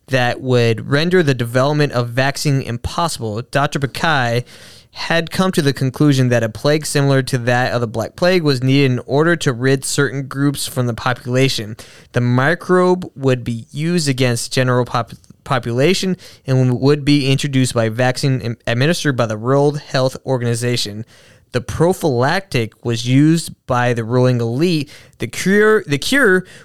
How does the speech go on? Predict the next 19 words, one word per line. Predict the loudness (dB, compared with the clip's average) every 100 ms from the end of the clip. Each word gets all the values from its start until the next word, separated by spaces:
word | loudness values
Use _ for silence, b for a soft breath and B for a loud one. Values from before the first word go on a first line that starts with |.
| B
would | 2
be | 4 2 2
administered | 0 2 0 -2 -6
to | -4
the | -4
survivors | -4 -4 -2 0 2 2 2
when | 2 2
they | 4 4 2
decided | 0 -2 -2 0 2 2 2 0
that | -2 0
enough | 0 -2 -2
people | -6 -2 -2
have | -2 -2 -2 -4 -6
died | -4 -2 -2 -2
and | -4
it |
would | -2 -4
be | -6 -8
announced | -6 -2 -2 -4 -8